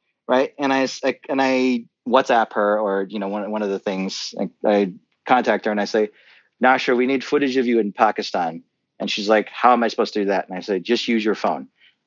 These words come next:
And she's like, "I don't know what to do." And I said, "Okay, I'll walk you through the settings and I'll walk you through the framing of things, but just get it." And she's like, "I don't,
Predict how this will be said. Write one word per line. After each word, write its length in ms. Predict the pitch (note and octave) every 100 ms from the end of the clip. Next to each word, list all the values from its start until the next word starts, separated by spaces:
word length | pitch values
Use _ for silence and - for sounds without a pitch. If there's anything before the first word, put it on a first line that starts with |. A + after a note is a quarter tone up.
| _
And 120 | G#2+
she's 220 | - A2+ G#2
like, 260 | G2+ - G#2
"I 80 |
don't 100 | B2
know 120 | B2+ B2
what 100 | A#2+
to 60 |
do." 300 | G#2 A2+ F2+
And 180 | F#2 G#2
I 80 | A2+
said, 200 | - A#2
"Okay, 220 | C3 A#2+
I'll 160 | A2+ B2+
walk 220 | D3 D3+
you 100 | D#3
through 200 | - C#3
the 80 | C3+
settings 560 | B2+ A2 G#2+ G#2+ - - _ _ _ _
and 100 | A#2+
I'll 100 | A#2
walk 240 | C3 C3+ -
you 140 | C3
through 300 | - C3 B2
the 100 | A2
framing 500 | - C3+ B2 A#2+ G2+
of 120 | F#2
things, 480 | - F2+ F2 - - _ _ _ -
but 140 | A2
just 180 | A2+ A2+
get 140 | A#2+
it." 60 | F2+
And 100 | -
she's 160 | -
like, 200 | A#2 G#2+ -
"I 100 | C3
don't, 240 | C#3 C#3